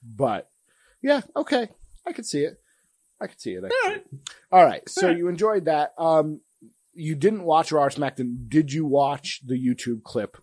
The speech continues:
Speaker 1: of Bray Wyatt making his return?
Speaker 2: I did not.
Speaker 1: Oh.
Speaker 2: So paint me a word picture of the Wyatts.
Speaker 1: So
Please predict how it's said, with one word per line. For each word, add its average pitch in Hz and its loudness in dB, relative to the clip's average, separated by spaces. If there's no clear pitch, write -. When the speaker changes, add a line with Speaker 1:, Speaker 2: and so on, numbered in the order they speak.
Speaker 1:
of 101 -6
Bray 117 -8
Wyatt 98 -6
making 95 -12
his 85 -14
return? - -20
Speaker 2:
I 190 0
did 156 -2
not. 127 0
Speaker 1:
Oh. 147 6
Speaker 2:
So 151 -2
paint 302 0
me 247 0
a 208 2
word 180 2
picture 135 0
of 135 -2
the 143 2
Wyatts. 101 -2
Speaker 1:
So 151 4